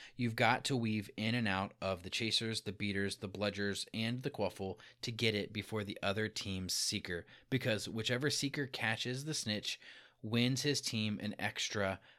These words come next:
hundred and fifty points." So they nearly always win. That nearly is very important, as we find out in a few books. That's also why Seekers get fouled so much. A game of Quidditch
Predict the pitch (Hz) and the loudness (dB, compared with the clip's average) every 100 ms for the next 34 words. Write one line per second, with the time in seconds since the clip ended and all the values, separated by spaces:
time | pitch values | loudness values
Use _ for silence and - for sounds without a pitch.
0 | _ - 117 113 120 117 113 113 - 95 | _ -4 0 2 2 0 -2 -4 -4 -6
1 | - 98 92 - _ - - 107 85 - | -6 -6 -6 -8 _ -10 -2 -2 -2 -6
2 | - _ _ - - - 113 104 107 101 | -8 _ _ -16 -6 0 2 4 2 2
3 | - 107 107 110 113 113 98 90 85 _ | -4 -4 0 2 2 2 0 -2 -8 _
4 | _ _ _ - 101 95 95 98 95 87 | _ _ _ -2 0 0 -2 -2 -4 -4
5 | 85 92 95 - 104 104 101 95 90 92 | -8 -4 -2 0 0 0 0 -4 -6 -6
6 | 87 98 98 92 - 90 82 87 - 90 | 0 2 2 -2 -4 -4 -4 -4 -6 -6
7 | 90 - 90 90 90 87 85 - 87 87 | -6 -6 -4 -4 -2 -2 -2 -4 -8 -8
8 | - 90 82 87 - - - - _ _ | -10 -8 -4 -4 -2 -4 -4 -6 _ _
9 | _ - 113 - 127 156 - 117 120 117 | _ 2 2 6 6 8 6 4 4 4
10 | - 110 135 127 135 - 156 165 117 95 | 2 0 0 2 2 4 4 4 2 0
11 | 87 - - - - - 110 123 139 165 | -2 -6 -8 -14 -10 -4 2 4 4 2
12 | - - 113 110 | -2 0 2 2